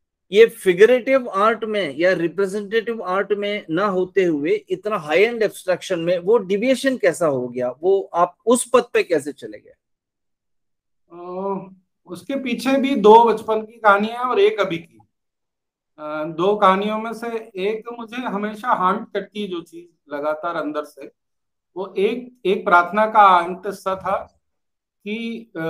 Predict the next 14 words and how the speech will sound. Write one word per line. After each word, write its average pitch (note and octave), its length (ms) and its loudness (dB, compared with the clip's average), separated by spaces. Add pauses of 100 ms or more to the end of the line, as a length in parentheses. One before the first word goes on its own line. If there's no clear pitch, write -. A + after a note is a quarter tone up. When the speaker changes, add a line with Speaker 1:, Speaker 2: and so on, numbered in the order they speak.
(640)
Speaker 2:
वो G3 500 -2 (160)
ये F3+ 280 0
कहा F#3+ 220 4
जाता F#3 320 0
था F#3 160 -2
कि F#3+ 320 -8
धर्म F3+ 240 -4
की F#3+ 240 -10
जय E3 260 -6
हो, - 320 -10 (540)
अधर्म F3+ 380 0
का G3 200 2
नाश E3+ 400 0
हो, - 300 -10